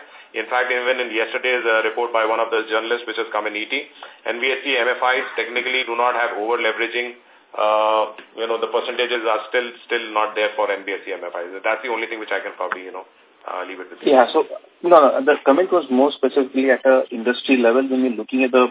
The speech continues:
Speaker 2: portfolio, because there seemed to be an after effect of, uh, the default which has happened on, on the, on the, all the players in the industry. It was more from that angle.
Speaker 1: Yeah, so I told you,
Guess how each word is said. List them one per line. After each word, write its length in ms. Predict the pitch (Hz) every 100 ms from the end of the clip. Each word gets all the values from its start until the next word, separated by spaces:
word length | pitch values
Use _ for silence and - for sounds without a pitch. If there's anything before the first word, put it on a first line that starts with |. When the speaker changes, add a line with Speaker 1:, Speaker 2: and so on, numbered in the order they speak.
| -
Speaker 2:
portfolio, 600 | 117 - 135 131 117 123 _ _ _ -
because 240 | 123 127 123
there 120 | 123 135
seemed 160 | 135
to 80 | 135
be 60 | 135
an 120 | 123 -
after 240 | 120 113 135
effect 240 | 135 131
of, 100 | 131 - -
uh, 240 | 120 113 110 - 120
the 80 | 120
default 320 | 123 135 123
which 100 | 117
has 80 | 113
happened 380 | 110 107 104 107
on, 300 | 123 117 -
on 200 | 127 120
the, 160 | 117 123 123
on 160 | 123
the, 80 | 123
all 180 | 123 135
the 80 | 139
players 240 | 120 123
in 100 | 120
the 60 | 113
industry. 400 | 110 110 104 - - - - -
It 120 | 123
was 140 | 127 113
more 160 | 123 123
from 140 | 120 110
that 160 | 107
angle. 320 | 104 104 101 - _ _ _ _ _ _ _ _ - - - _ _ -
Speaker 1:
Yeah, 120 | 131 135
so 60 |
I 320 | 139 127 135 -
told 140 |
you, 80 | 170